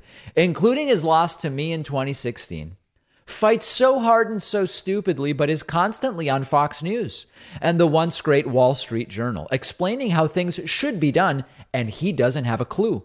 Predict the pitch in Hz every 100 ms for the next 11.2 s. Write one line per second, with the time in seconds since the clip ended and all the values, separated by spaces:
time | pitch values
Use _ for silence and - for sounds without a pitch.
0 | _ - - 254 262 233 214 - 196 233
1 | 285 196 92 135 - - 190 233 185 156
2 | 175 156 147 185 185 190 180 180 208 247
3 | 202 175 165 165 185 175 175 - 165 160
4 | 151 170 175 123 143 - _ _ - 160
5 | 160 170 156 165 170 160 123 139 160 165
6 | - 147 139 - - 147 156 82 90 -
7 | - - 113 123 127 139 147 120 110 101
8 | 90 104 110 110 98 95 95 - 113 82
9 | 73 - - - - - 131 147 170 214
10 | 254 214 208 180 180 156 - 151 151 156
11 | 160 156